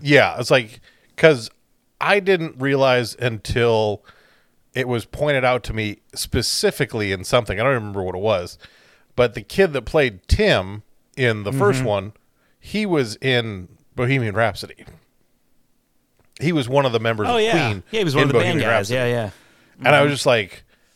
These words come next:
Speaker 1: "Oh, man. He's so
Speaker 2: I'm
Speaker 1: old.
Speaker 2: really happy to
Speaker 1: I'm
Speaker 2: know
Speaker 1: so
Speaker 2: this.
Speaker 1: old."
Speaker 2: Yeah. <laughs>
Speaker 1: I was like, it was one of those things like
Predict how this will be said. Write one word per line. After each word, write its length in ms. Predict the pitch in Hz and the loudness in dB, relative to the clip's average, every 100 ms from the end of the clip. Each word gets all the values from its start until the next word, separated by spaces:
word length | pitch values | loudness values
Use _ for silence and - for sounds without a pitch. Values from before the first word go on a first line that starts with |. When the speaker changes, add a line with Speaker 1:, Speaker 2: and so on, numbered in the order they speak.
| _ | _
Speaker 1:
"Oh, 180 | 196 156 | -2 -2
man. 340 | 165 165 85 - _ _ _ _ _ _ _ _ _ _ _ _ _ | 0 -2 -4 -10 _ _ _ _ _ _ _ _ _ _ _ _ _
He's 240 | - 247 | -6 -4
so 200 | - 226 | 0 2
Speaker 2:
I'm 80 | 190 | 4
Speaker 1:
old. 80 | 208 | 6
Speaker 2:
really 180 | 190 131 | 6 4
happy 240 | 147 151 | 0 0
to 60 | 240 | 2
Speaker 1:
I'm 80 | 214 | 2
Speaker 2:
know 140 | 269 | 6
Speaker 1:
so 80 | 247 | 6
Speaker 2:
this. 120 | 123 | 6
Speaker 1:
old." 300 | 110 95 80 - - - - | 4 2 -2 -14 -20 -20 -6
Speaker 2:
Yeah. 260 | 147 147 - - | -4 -4 -10 -10
<laughs> 180 | - - | -6 2
Speaker 1:
I 60 | |
was 120 | 170 | 2
like, 140 | 170 139 | 4 2
it 40 | |
was 120 | 175 170 | 2 2
one 80 | |
of 40 | 226 | 2
those 60 | 185 | 2
things 160 | 180 | 0
like 240 | 147 117 | 0 -2